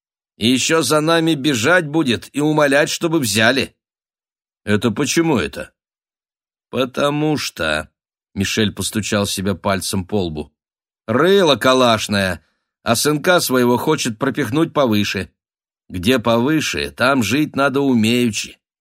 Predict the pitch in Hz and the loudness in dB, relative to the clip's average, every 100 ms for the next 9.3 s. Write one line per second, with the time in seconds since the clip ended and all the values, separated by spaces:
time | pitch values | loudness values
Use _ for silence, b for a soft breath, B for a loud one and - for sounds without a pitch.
0 | _ _ 139 180 175 _ 180 170 120 151 | _ _ 0 0 -2 _ 0 0 -2 0
1 | 175 170 - 165 170 170 151 - 139 139 | 0 0 -2 2 4 4 2 -2 -2 -2
2 | - - - - 139 110 139 170 107 123 | -2 -2 0 0 0 0 0 0 2 2
3 | 104 87 - 95 69 67 - _ _ _ | 2 -2 -6 -6 -6 -10 -20 _ _ _
4 | _ _ _ _ _ _ _ - - 90 | _ _ _ _ _ _ _ -10 -4 -2
5 | 90 123 135 123 120 - - - _ _ | 0 0 2 0 -2 -4 -12 -18 _ _
6 | _ _ _ _ 82 110 110 113 117 110 | _ _ _ _ -4 0 2 2 2 0
7 | - - 123 - - 127 82 82 87 113 | -4 -4 -4 -2 -2 -2 -2 -4 0 0
8 | 113 - 110 104 107 113 113 98 110 110 | 0 -4 -6 -6 -2 0 0 0 0 2
9 | 101 113 107 | 2 0 0